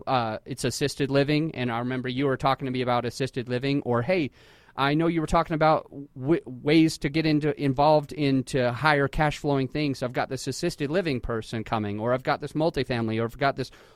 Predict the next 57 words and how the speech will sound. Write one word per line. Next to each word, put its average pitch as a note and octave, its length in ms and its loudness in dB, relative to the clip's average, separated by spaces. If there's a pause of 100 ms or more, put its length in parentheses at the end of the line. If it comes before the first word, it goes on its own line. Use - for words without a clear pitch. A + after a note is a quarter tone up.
wholesaler D3+ 540 2
who's B2 120 -4
gonna C#3 180 -2
come C#3 220 -2
and B2 80 -4
teach C#3 220 -8
this C3 180 -8
one C3+ 180 -2
thing, D#3 340 0 (360)
and C#3 180 0
I B2+ 60 0
know D#3 220 4
you're D#3+ 180 4
a B2+ 60 4
fix - 380 2
and E3 140 0
flipper, C3+ 380 0 (320)
and D3 240 0
you E3+ 180 2
wanna, F3+ 280 4 (180)
and D#3 180 2
this D#3+ 140 -2
just, - 260 -8
this F#3+ 180 4
is E3+ 80 -4
just - 280 -4
your C3+ 80 0
target F3+ 440 2
audience. D3+ 540 2
You're D#3+ 140 2
gonna F#3 180 2
be D#3+ 140 0
able D3 160 2
to - 40 0
get G#3 200 2
there C3+ 160 0
and C3+ 180 -2
see D#3+ 380 -6
twenty G#3+ 460 0
people A3 340 -4
that C3+ 120 0
are C3+ 120 2
learning D3+ 320 2
how C#3+ 100 0
to C3 60 4
wholesale, A#2+ 560 0 (260)
and D3 140 0
you F3 80 0
can F3+ 180 0
give D#3+ 180 -2
your D3+ 120 -6
card D#3 300 4
to - 40 -6
all D#3+ 260 4
twenty G3+ 380 2
of D3 80 0
them C3 300 0